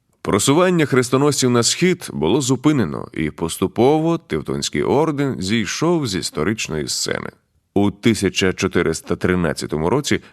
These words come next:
було підписано Горидельську унію, яка зберігала вплив Польщі над формально незалежним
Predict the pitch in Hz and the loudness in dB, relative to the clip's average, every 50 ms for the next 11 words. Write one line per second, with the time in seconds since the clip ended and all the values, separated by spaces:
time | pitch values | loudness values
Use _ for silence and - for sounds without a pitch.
0 | _ - - 73 82 98 165 180 180 185 - - 175 170 - 165 156 151 156 156 | _ -10 -2 0 2 2 2 0 -2 -4 0 0 -2 0 0 -2 0 0 0 0
1 | 151 - - _ _ - 110 117 127 135 139 135 123 113 131 123 110 90 - - | 0 0 -4 _ _ -2 0 2 2 2 2 0 2 2 2 2 2 0 -4 -4
2 | - 85 76 - - 80 73 50 52 52 50 50 50 - - - - - 90 - | -4 -4 -4 -2 -4 -4 -4 -4 -6 -6 -6 -8 -8 -12 -16 -10 -6 -6 -2 0
3 | 165 180 165 127 117 113 107 107 98 95 113 139 147 143 120 95 85 78 - - | 0 -2 0 0 0 2 2 2 2 2 2 2 2 2 2 0 0 -2 -2 0
4 | 98 104 98 - - 104 120 127 117 - - - 104 98 95 92 90 87 85 82 | 0 0 0 0 2 2 2 2 2 0 -2 -2 -2 0 0 0 2 2 2 0
5 | 82 78 - - - - 90 82 82 80 85 98 113 120 110 101 98 - 95 98 | -2 -4 -10 -16 -4 -2 0 0 0 2 2 2 4 2 2 0 0 0 0 2
6 | 98 98 90 78 87 80 80 87 104 120 107 98 90 90 | 2 2 2 2 0 2 2 2 2 0 0 0 -2 -2